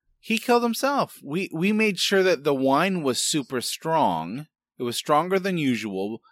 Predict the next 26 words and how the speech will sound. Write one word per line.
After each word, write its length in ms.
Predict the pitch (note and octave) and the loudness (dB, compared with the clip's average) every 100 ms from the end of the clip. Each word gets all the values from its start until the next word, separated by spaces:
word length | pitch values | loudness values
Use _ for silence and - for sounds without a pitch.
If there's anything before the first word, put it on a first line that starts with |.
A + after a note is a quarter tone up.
| - | -14
because 300 | C3 D3+ B2+ | -4 0 0
we 140 | C3 | 0
knew 120 | C3+ C3 | -2 -4
he'd 280 | C3 A2+ - | -6 -8 -12
keep 300 | - C#3 F#2+ | -14 -6 -2
asking 580 | A2+ F3+ F3+ - A2+ | 0 0 -4 -6 -6
for 300 | - F#2 D#2+ | -6 -8 -6
it. 280 | D2+ D2 - _ _ _ _ _ - _ - | -6 -8 -12 _ _ _ _ _ -20 _ 0
All 160 | E3 | 0
he 120 | G#3+ A#3+ | 2 0
had 140 | G#3+ | 0
to 60 | F#3+ | -2
do 140 | G#3+ | 0
was 140 | F3+ - | 0 0
stop 460 | - D#3 C#3+ - | 0 4 4 2
drinking 440 | C#3 B2 A2 A2+ C3 | -6 -4 -4 -4 -2
wine 480 | F#3 D#3 B2 A#2 - | 0 2 2 0 -4
and 200 | B2+ A#2 | -6 -6
he 140 | C3 | -6
wouldn't 360 | C#3 B2+ A#2+ A#2 | -4 -2 -2 -2
have 120 | A2 | -6
been 220 | G#2 G2+ F2+ | -4 -4 -4
killed 240 | G#2 F2 | -8 -4
by 140 | F2 | -4
the 100 | E2+ E2+ | -4 -6
boar." 560 | D3 C#3 D#2 - - | -4 -2 -4 -6 -16